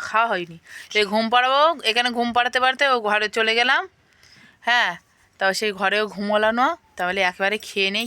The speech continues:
খেয়ে দিয়ে এক-, দুজনেই একটু শুয়ে পড়বো। ভাল লাগছে না, সকালের খাবার খাওয়া হয়নি, খিদে পেয়ে গেছে। আবার আ-, আমি এখন খাবো, ও কখন খাবে, শেষে ঘুমোবে, খাওয়া হবে না। দেখো আজকে কী রান্না করেছি,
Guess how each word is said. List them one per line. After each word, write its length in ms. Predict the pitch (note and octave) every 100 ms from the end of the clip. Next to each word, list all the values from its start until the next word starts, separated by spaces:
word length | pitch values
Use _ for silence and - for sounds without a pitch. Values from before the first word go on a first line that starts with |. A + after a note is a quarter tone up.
| -
খেয়ে 220 | G3 F3+ F3+
দিয়ে 140 | F#3+ F#3+
এক-, 160 | F#3 F#3+
দুজনেই 340 | F3+ F3+ F3+ F#3+ F#3 F3+
একটু 140 | - F#3
শুয়ে 240 | - E3+ E3
পড়বো। 240 | E3 E3 E3 D#3+
ভাল 120 | E3+ F#3+
লাগছে 240 | F#3 E3+ E3+
না, 40 | E3 -
সকালের 280 | E3+ F3 F3
খাবার 160 | F3+ F3+
খাওয়া 140 | - F3
হয়নি, 160 | F#3+ A3+ _ _ _ _ _ _ -
খিদে 200 | A3+ A3+
পেয়ে 140 | G3+ F3
গেছে। 200 | E3+ - F3 F3+ F#3+
আবার 120 | G3+ G3
আ-, 160 | G3 G3+ F#3
আমি 120 | F#3+ G#3+
এখন 160 | G#3 A3 G#3+
খাবো, 180 | G#3 G3+ G3+
ও 20 |
কখন 200 | G3+ G#3 -
খাবে, 180 | G#3+ A3+ - - - -
শেষে 200 | - G#3+ G#3+
ঘুমোবে, 420 | F#3 G3+ G#3+ G#3+ A3 A3
খাওয়া 200 | G3 G#3 G#3+
হবে 160 | E3+ E3+
না। 40 | E3+
দেখো 160 | F3+ F#3+ F#3
আজকে 160 | - F#3
কী 80 | F#3
রান্না 200 | F3 E3 F3
করেছি, 280 | E3 -